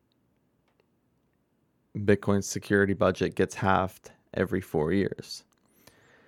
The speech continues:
And so he wrote up this article because he doesn't, he couldn't find anybody that kind of counters or, or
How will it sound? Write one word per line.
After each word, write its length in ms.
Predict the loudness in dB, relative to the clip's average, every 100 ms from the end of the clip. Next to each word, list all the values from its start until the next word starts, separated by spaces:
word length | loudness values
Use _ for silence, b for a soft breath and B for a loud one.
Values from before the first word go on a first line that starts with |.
| b b b 0
And 500 | 4 6 6 4 0
so 380 | 4 8 8 6
he 100 | 6
wrote 240 | 8 8
up 100 | 6
this 140 | 2
article 340 | 6 6 6 0
because 320 | 0 -2 0
he 120 | 0
doesn't, 460 | 0 2 2 0 -6 -18 -18 _ -10
he 160 | -8
couldn't 300 | -2 -2 -2
find 420 | -2 0 2 2 -2
anybody 460 | -2 -2 0 0 2
that 300 | 0 -4 -6
kind 260 | -4 -2
of 180 | -4 -8
counters 1160 | -4 0 0 0 0 0 0 -4 -8 -6 -8 -12 _ -6
or, 280 | -4 -2 -4 -6
or 320 | -6 -8